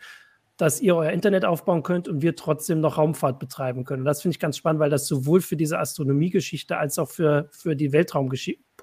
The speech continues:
äh, Weltraumschrottgeschichte jetzt gilt, dass sie sagen, lass es uns, also wir müssen irgendwie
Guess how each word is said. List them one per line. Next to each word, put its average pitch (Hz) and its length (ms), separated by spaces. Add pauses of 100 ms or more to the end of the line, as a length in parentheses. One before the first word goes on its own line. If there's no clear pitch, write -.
äh, 143 160
Weltraumschrottgeschichte 139 1120
jetzt 131 300
gilt, 147 240
dass 135 160
sie 143 100
sagen, 143 400 (720)
lass 160 220
es 165 120
uns, - 440
also 147 220
wir 170 80
müssen 180 240
irgendwie 170 300